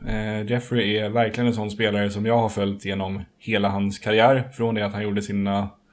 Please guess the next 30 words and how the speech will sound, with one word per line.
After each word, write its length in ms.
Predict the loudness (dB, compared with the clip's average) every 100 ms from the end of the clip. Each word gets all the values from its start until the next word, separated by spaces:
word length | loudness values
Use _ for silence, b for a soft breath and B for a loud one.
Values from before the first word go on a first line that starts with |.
| b b b b -8
första 260 | -6 -4 -6
säsonger 360 | -4 -2 0 2
i 60 |
Allsvenskan 600 | 2 0 -2 -6 -4 -2
med 100 | 0
Halmstad 500 | 0 0 0 0 -2
till 180 | -2 -2
att 120 | -2
han 300 | -2 -4 -8 -14 _ -10
rundade 420 | -4 0 0 0
av 320 | 0 -2 -2 -6 _
karriären 560 | -10 -6 -6 -6 -10 -10
i 360 | -10 -10 -12 -16 -20
gais. 560 | -2 2 2 0 -4
Och 60 | -4
det 100 | -2
är 40 |
alltid 260 | -2 -4 -8
kul 160 | -8 -8
att, 380 | -10 -14 -8
att 200 | -8 -8
få 260 | -8 -6 -2
prata 280 | 0 0 -2
med 140 | -4
den 180 | -4 -8
typen 260 | -10 -12 -12
av 120 | -12
spelare. 480 | -10 -8 -6 -6 -10 -8
Eller, 320 | -2 -2 -2 -6
ja, 280 | -6 -6